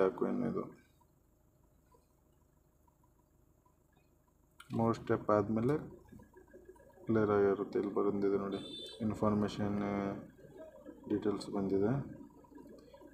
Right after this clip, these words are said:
ಇಲ್ಲೇನಿದೆ, Pan card, Aadhar card ಮೇಲೆ ಹಾಕಿದ ಮೇಲೆ validate ಮಾಡಬೇಕು. ಇವಾಗ ನಾನು ಹಾಕ್ಕೊಂಡ್ಬಿಟ್ಟು ಮುಂದೆ continue ಮಾಡ್ತೀನಿ. ಇವಾಗ ನಾನು ಹಾಕ್ಕೊಂಡಿದ್ದೀನಿ, validate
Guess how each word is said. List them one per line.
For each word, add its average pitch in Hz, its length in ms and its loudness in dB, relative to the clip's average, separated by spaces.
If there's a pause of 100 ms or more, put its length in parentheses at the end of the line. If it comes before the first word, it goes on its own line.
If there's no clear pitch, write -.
ಇಲ್ಲೇನಿದೆ, 120 420 10 (120)
Pan 104 260 6 (100)
card, 120 220 8 (160)
Aadhar 104 260 4
card 110 220 4
ಮೇಲೆ 104 160 4
ಹಾಕಿದ 98 380 2
ಮೇಲೆ 120 160 8 (320)
validate 104 520 8
ಮಾಡಬೇಕು. 90 420 2 (760)
ಇವಾಗ 101 140 6 (100)
ನಾನು 101 160 6
ಹಾಕ್ಕೊಂಡ್ಬಿಟ್ಟು 120 580 6
ಮುಂದೆ 113 260 6
continue 95 340 2 (100)
ಮಾಡ್ತೀನಿ. - 360 -4 (560)
ಇವಾಗ 107 260 6
ನಾನು 110 220 6
ಹಾಕ್ಕೊಂಡಿದ್ದೀನಿ, 123 600 8 (100)
validate 107 480 6